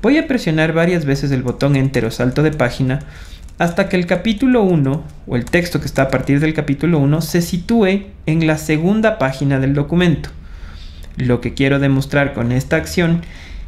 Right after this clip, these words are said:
es cómo el objeto de tipo índice interactúa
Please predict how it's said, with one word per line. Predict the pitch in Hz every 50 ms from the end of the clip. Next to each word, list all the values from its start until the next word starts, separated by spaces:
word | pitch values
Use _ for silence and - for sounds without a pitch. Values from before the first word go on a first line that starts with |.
| - - -
es | 190 196 196 -
cómo | - - 220 214 180 170 170 175 170 - - - -
el | - 139 139 139 143 147 147 147 - - - - - - - -
objeto | 135 131 - - 196 196 196 190 156
de | 139 143
tipo | 139 147 151 151 165 156
índice | 156 156 160 160 170 170 202 185 - - -
interactúa | 147 143 135 - 127 123 120 123 120 - - 170 185 196 214 220 214 - -